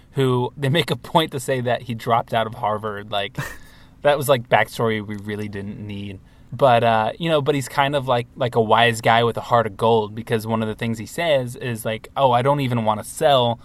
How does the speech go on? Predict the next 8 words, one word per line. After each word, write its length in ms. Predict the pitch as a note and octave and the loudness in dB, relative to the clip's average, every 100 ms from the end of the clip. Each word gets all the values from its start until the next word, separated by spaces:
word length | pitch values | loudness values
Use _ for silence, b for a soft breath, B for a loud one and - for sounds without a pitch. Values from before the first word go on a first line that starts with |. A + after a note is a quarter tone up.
| B B B | B B B
this 480 | B2 A#2 G#2+ - - - - - - | -4 -2 -2 -4 -12 -16 -20 -20 -6
Golden 360 | B2 A#2+ A#2+ A2+ | -4 -2 -2 -4
Shrine 600 | - A2 G#2+ G#2+ G#2+ A2+ - | -4 -2 0 0 -4 -6 -2
El 220 | A2+ A2+ | -2 -2
Gato 440 | G#2+ A2 - G#2+ | -4 -4 -6 -8
or 120 | G2+ | -6
the 180 | G2+ A2+ | -2 -2
Gato," 600 | G#2 G#2 G#2 - G2+ G2+ | 0 -2 -2 -2 -4 -4